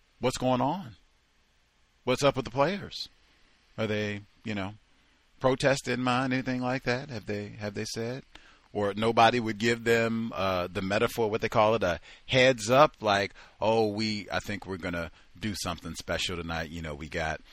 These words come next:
Jacob Blake on our mind a little bit, and, you know, just, just kind of, uh, yeah, just pay attention to the warm-up set." Nobody, nobody did <laughs> that. Like, we just get to make a, what do they call it, assumption,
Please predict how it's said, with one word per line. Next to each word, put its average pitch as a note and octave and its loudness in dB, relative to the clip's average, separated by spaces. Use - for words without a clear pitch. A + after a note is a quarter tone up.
Jacob F2+ -4
Blake F2 -6
on E2 -4
our E2 -2
mind F2 -4
a F2 -6
little E2+ -8
bit, D#2+ -6
and, C2+ -10
you E2 -12
know, C#2 -10
just, - -8
just D#2+ -10
kind D2+ -6
of, D2 -10
uh, C#2+ -8
yeah, G#2+ -6
just F2+ -8
pay F#2 -2
attention D#2+ -8
to C#2+ -8
the E2 -12
warm-up D#2 -10
set." - -12
Nobody, G2+ 2
nobody A2 4
did A#2+ 0
<laughs> - -4
that. - 0
Like, C3 0
we A#2+ 0
just A#2 -2
get A2+ -2
to G2 -2
make A#2+ 4
a, G#2+ 4
what A#2 2
do B2+ 2
they B2 0
call B2 6
it, B2+ 2
assumption, D3+ 2